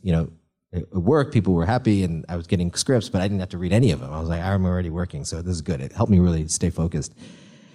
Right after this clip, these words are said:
And we went to work here, and then, um, so then when, when Harvey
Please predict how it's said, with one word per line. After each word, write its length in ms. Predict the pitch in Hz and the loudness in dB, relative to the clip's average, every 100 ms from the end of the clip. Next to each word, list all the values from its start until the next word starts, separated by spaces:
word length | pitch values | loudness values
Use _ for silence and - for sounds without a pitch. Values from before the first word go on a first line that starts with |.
| - | -2
And 100 | 107 | 4
we 80 | 104 | 6
went 160 | 113 104 | 6 6
to 60 | |
work 160 | 113 139 | 4 4
here, 160 | 107 95 | 4 6
and 180 | 92 | 6
then, 180 | 95 92 | 6 6
um, 260 | 92 90 85 - | 8 6 4 -4
so 120 | - 110 | 0 4
then 100 | 104 | 6
when, 220 | 101 101 _ _ _ _ _ _ _ _ _ - - | 4 0 _ _ _ _ _ _ _ _ _ -20 -2
when 220 | 101 95 | 4 4
Harvey 640 | 85 104 107 98 92 92 | 4 4 4 6 4 2